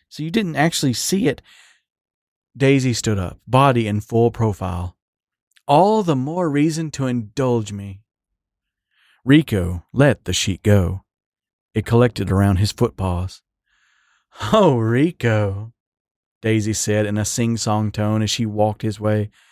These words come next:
"What's behind your tail?" The chipmunk unfurled it, a bucktooth grin. "For me?" she said of his erection.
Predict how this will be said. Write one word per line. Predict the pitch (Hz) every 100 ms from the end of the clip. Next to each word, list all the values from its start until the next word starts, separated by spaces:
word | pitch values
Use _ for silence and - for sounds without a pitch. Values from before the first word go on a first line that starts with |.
| _ _ _ _ _ _ _
"What's | 349 359
behind | - 208 185 160
your | 131
tail?" | 120 120 101 117 220 _ _ _ _ _ _ _ _ _ _ _ _ _ _ _
The | 139
chipmunk | - 175 156 131 117 -
unfurled | 117 107 - 104 95 92
it, | 87 _ _ _ _ _ _ _ -
a |
bucktooth | 107 139 - 120 110
grin. | - 113 98 90 90 - _ _ _ _ _ _ _ _ _ _ _
"For | 139
me?" | 135 135 156 202 _ _ _ _ _ _ _ _
she | - -
said | 113 127 120 123 -
of | -
his | 107 113
erection. | 113 110 117 - 113 120